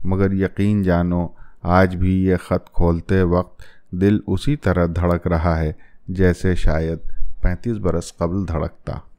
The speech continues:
हमको खूब मालूम है कि अब हमसे कोई कुछ नहीं पूछेगा, लेकिन ख़त खोलने से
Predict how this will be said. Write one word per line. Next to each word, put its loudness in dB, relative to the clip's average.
हमको 2
खूब 2
मालूम 2
है 2
कि -2
अब 0
हमसे 0
कोई 4
कुछ 0
नहीं 2
पूछेगा, 0
लेकिन 2
ख़त -2
खोलने 0
से -2